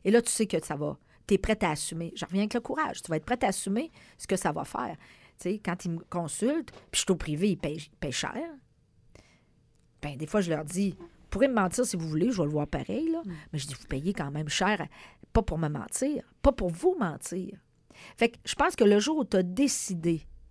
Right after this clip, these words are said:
Speaker 1: de t'engager vers quelqu'un, quelques rares cas, mais la plupart du temps, les gens sont rendus là.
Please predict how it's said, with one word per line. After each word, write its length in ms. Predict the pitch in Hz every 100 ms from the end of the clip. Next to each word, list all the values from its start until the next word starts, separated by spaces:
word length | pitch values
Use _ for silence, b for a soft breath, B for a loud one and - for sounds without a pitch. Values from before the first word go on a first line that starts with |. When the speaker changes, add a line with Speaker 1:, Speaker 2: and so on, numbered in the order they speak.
| _ _ _ _ _ _ -
Speaker 1:
de 100 | -
t'engager 520 | - 196 202 170 165
vers 200 | 160 143
quelqu'un, 480 | - 147 - 156 214 - b b b b
quelques 400 | - 359 302 - 269
rares 420 | 220 208 185 - -
cas, 200 | 233 233
mais 120 | 202
la 120 | 196 190
plupart 540 | - 311 226 240 220
du 120 | 185
temps, 180 | - 214
les 140 | 190
gens 160 | 165 190
sont 160 | 185 165
rendus 360 | 165 156 143
là. 120 | -